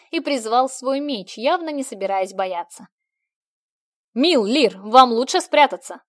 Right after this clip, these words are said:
велел он, мгновенно лишая своё лицо всяких эмоций. «Бернард, ты со мной?» «Однозначно».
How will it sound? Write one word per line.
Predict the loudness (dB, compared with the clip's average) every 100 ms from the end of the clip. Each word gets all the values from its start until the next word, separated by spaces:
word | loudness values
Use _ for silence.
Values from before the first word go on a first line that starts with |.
| _
велел | -8 -4 -4 -4
он, | -6 -6
мгновенно | -10 -10 -10 -6 -6 -6
лишая | -8 -6 -4 -4
своё | -6 -8 -6
лицо | -8 -8 -8
всяких | -8 -12 -14 -12
эмоций. | -14 -16 -20 -20 _ 2
«Бернард, | 6 6 4 0
ты | -2
со | -2 -2
мной?» | 0 -4 -6 _ _ _
«Однозначно». | -12 -6 -6 -2 -4 -4 -14 -18